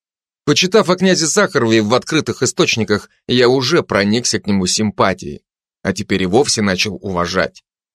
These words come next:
Всю жизнь крутиться среди аристократов, но так и не прогнуться под их систему.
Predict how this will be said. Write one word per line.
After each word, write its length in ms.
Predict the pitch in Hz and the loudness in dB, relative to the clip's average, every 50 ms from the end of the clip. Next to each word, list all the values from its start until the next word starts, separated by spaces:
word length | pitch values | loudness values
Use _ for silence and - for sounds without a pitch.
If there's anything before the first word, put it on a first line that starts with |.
| _ | _
Всю 260 | - - - 147 165 | -6 -2 0 2 2
жизнь 380 | 160 147 196 220 190 147 147 131 | 4 4 4 2 2 2 0 -2
крутиться 500 | 101 131 135 131 147 170 131 - - 120 | 0 0 0 2 0 0 0 0 0 0
среди 320 | 117 - 117 113 117 127 | 0 0 -2 0 0 0
аристократов, 960 | 120 - 127 120 110 117 107 - - 120 113 - 127 143 151 135 - 107 90 - | 0 2 2 2 2 2 0 0 0 0 0 2 2 2 2 2 0 -2 -4 -2
но 140 | 107 104 | -2 -2
так 240 | 95 - 117 - - | 0 0 0 0 2
и 40 | 117 | 0
не 80 | 113 104 | 0 2
прогнуться 540 | 95 110 110 110 117 139 139 117 - 131 | 2 0 2 2 0 0 0 0 0 -2
под 220 | 117 - 123 117 120 | 0 0 0 2 2
их 120 | 123 113 | 0 0
систему. 680 | - - 127 117 - - - 113 101 87 78 69 - - | -2 -2 -2 -4 -4 -4 -2 -2 -2 -2 -2 -6 -12 -16